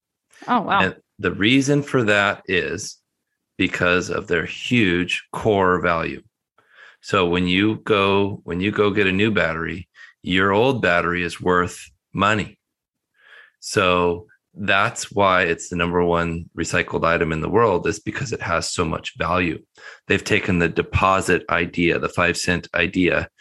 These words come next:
Speaker 2: and take, taken it all the way to the extreme. I think you can get over twenty dollars for, for these car batteries, which is incredible. And new car batteries are made out of eighty percent old car batteries. So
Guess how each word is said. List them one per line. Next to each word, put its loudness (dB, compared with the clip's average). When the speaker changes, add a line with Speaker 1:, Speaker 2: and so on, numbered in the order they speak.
Speaker 2:
and -4
take, -4
taken 0
it 0
all 2
the 2
way 4
to -4
the 2
extreme. 0
I 0
think -2
you 0
can -2
get 0
over 2
twenty -2
dollars 0
for, 0
for -4
these -6
car 2
batteries, 0
which -4
is -2
incredible. -2
And -2
new 4
car 2
batteries 0
are 0
made 2
out 2
of -2
eighty 2
percent -2
old 0
car -2
batteries. -6
So -4